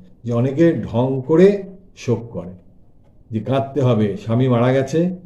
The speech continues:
হয়তো কান্না পাচ্ছে না, কিন্তু কাঁদতে হবে, লোকে কি ভাববে। এর বলছে কাঁদতে হবে জেনে আগেই নথ টথ যা খোলার, সোনার জিনিসপত্র খুলে,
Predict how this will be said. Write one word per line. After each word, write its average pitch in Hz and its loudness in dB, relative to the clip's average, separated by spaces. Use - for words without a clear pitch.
হয়তো 117 0
কান্না 147 0
পাচ্ছে 139 -2
না, 95 -2
কিন্তু 131 -6
কাঁদতে 131 -2
হবে, 113 2
লোকে 117 0
কি 131 -2
ভাববে। 104 0
এর 123 -2
বলছে 127 2
কাঁদতে 123 -2
হবে 147 2
জেনে 160 2
আগেই 135 2
নথ 127 0
টথ 131 0
যা 127 2
খোলার, 123 0
সোনার 120 0
জিনিসপত্র 123 -2
খুলে, 151 2